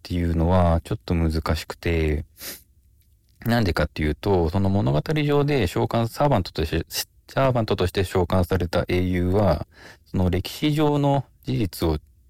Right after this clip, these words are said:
なんていうか、ステータスに結構引き継ぐんですね。つまり、歴史上で毒によって死んだ人、例えば毒によって死んだ人がいたとすれば、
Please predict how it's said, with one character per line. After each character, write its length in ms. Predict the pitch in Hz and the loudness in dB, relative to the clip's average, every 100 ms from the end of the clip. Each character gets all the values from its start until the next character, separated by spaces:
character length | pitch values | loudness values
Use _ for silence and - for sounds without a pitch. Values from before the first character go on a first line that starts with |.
| _ _ - _ _ _ - | _ _ -20 _ _ _ -6
な 80 | |
ん 20 | 85 | -4
て 100 | 73 | -2
い 40 | |
う 40 | |
か、 220 | 76 - - _ | -2 -2 -4 _
ス 100 | - | -8
テ 100 | - | -2
ー 20 | 139 | 0
タ 120 | 117 | 0
ス 120 | 117 | 0
に 100 | 113 | -2
結 120 | - | 0
構 100 | - | -2
引 60 | - | -2
き 120 | - | -4
継 140 | - 123 | -2 -2
ぐ 80 | |
ん 60 | - | -2
で 80 | - | -6
す 140 | - | -4
ね。 200 | 104 135 - _ _ _ _ _ _ - | -2 -2 -6 _ _ _ _ _ _ -10
つ 120 | - | -2
ま 160 | 113 87 | 0 2
り、 380 | 95 87 80 - | 0 0 -2 -4
歴 200 | 90 - | -6 -4
史 180 | 143 | -4
上 220 | 143 143 143 | 2 2 2
で 460 | 160 135 82 113 - | 2 2 0 -4 -6
毒 300 | 90 90 175 | -4 -2 -2
に 100 | 139 | 0
よ 100 | 80 | -2
っ 40 | |
て 140 | - 80 | -2 -4
死 200 | - 90 | -2 0
ん 80 | |
だ 120 | 85 82 | 0 -2
人、 420 | - 90 85 - _ _ _ _ 117 | -2 -2 0 -2 _ _ _ _ -4
例 80 | 139 | 0
え 40 | 139 | 0
ば 100 | 90 | 2
毒 260 | 90 - | 0 0
に 80 | 139 | 0
よ 80 | 95 | 0
っ 20 | |
て 120 | - | -2
死 140 | - 85 | -2 0
ん 60 | |
だ 120 | 85 | 0
人 200 | 82 - | 0 0
が 80 | 82 | 0
い 80 | 80 | 0
た 140 | 87 | -2
と 100 | 85 | -2
す 120 | 82 87 | -2 0
れ 140 | 107 | 0
ば、 340 | 165 143 82 | 2 2 2